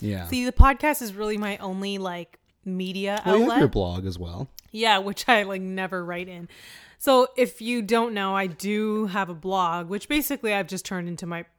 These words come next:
Speaker 2: portfolio slash, like, website, I guess.
Speaker 1: Octavia Faith dot com.
Speaker 2: Octavia Faith dot com. But yeah, I don't really blog that much anymore.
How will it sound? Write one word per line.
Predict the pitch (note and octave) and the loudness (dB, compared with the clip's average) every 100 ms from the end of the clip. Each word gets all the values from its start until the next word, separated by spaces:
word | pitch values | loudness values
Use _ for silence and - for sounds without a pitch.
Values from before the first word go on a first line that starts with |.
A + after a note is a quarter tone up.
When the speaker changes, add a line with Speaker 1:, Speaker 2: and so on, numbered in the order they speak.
| _ - | _ -12
Speaker 2:
portfolio | F3+ F3 - F3 F3 F3 F3 F3 F3 | -10 -10 -8 -8 -6 -6 -6 -6 -8
slash, | - F3 E3 E3 - | -8 -6 -6 -8 -10
like, | E3 D3 _ _ _ _ E3 | -12 -14 _ _ _ _ -12
website, | D#3 D#3 E3 - G3 F#3+ F#3+ G3 | -8 -8 -6 -2 -2 -2 -4 -6
I | G3 | -4
guess. | G#3 A3 G#3+ - _ - - - | -4 -4 -6 -14 _ -20 -12 -6
Speaker 1:
Octavia | - E2 | -4 -6
Faith | - - | -8 -10
dot | - F2 | -10 -10
com. | A2 A2 | -10 -4
Speaker 2:
Octavia | A3 - - G#3 G3+ | -4 -4 -8 -6 -6
Faith | G3+ F#3 F#3 - | -6 -8 -8 -8
dot | F3 F3 - | -8 -8 -12
com. | - C3 F#3+ F3+ | -14 -14 -12 -6
But | G#3+ G3+ - G#3+ | -2 -2 -4 -4
yeah, | A#3 G3+ | 0 0
I | |
don't | A#3 B3 | 0 -2
really | A#3 G#3 | -4 -4
blog | F3+ F3+ F3+ | -2 -2 -2
that | F#3 F#3 | -6 -6
much | F#3 F#3+ | -6 -6
anymore. | F3+ F3+ F3+ F3+ F3 | -6 -6 -6 -8 -10